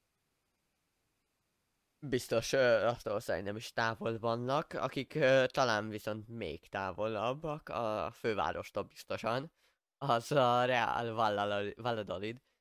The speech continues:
csapata, ö, ugye Ronaldo együttese, és hát, ö,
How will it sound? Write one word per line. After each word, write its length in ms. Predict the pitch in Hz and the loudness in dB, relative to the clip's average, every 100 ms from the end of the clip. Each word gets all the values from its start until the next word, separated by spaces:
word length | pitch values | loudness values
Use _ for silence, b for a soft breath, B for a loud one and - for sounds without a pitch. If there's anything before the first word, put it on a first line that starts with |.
| _ | _
csapata, 720 | - 113 120 - 107 107 120 _ _ 78 | -4 -4 -6 -4 -2 -2 -4 _ _ -14
ö, 280 | 110 113 110 | -8 -4 -4
ugye 280 | 110 107 - | -4 -4 -8
Ronaldo 680 | 120 110 98 107 110 104 101 - _ _ _ _ _ _ _ _ _ _ | -8 -4 -4 -4 -6 -8 -8 -10 _ _ _ _ _ _ _ _ _ _
együttese, 1080 | - 107 117 135 127 - 127 - 139 135 143 _ _ _ _ _ _ _ _ _ _ _ - | -6 -6 -4 -10 -10 -4 -4 -4 -4 -4 -4 _ _ _ _ _ _ _ _ _ _ _ -4
és 260 | 143 151 | -2 0
hát, 340 | - 151 151 156 | 4 4 2 2
ö, 540 | 160 156 156 160 156 | 4 4 4 2 2